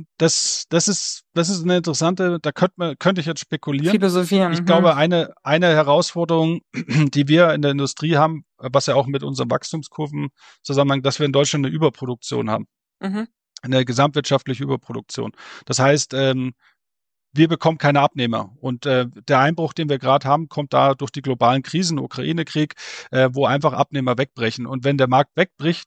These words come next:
Speaker 1: wem willst du dann noch zusätzlich verkaufen? Ja, klar, du kannst neue Märkte, ähm, dir ausgucken und dahin liefern,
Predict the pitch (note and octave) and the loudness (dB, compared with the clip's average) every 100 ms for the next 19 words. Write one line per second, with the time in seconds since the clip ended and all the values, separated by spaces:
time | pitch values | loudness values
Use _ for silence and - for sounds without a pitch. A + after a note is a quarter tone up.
0 | _ - C#3+ D3+ E3 D#3 D#3 D3+ C3+ - | _ 0 2 2 0 0 0 0 -2 -6
1 | D#3+ D3+ - A#2+ C#3 - D3+ E3+ A2+ - | -4 -4 -6 -4 -2 2 2 2 -6 -6
2 | B2 - E3+ C3 C#3+ C3 C3+ C3 D#3 D#3 | -2 2 2 2 -4 -4 0 2 2 2
3 | E3 - F#3 F3 D3+ D3+ D3+ D3+ D3+ D3 | 0 -2 -4 -4 -6 -4 -4 -6 -14 -6
4 | C#3+ C3 D#3 - E3+ E3+ C#3+ - C3 D#3 | -2 -2 -4 -8 -10 -10 -2 2 2 0
5 | D#3 D#3 D#3 | -4 -2 -2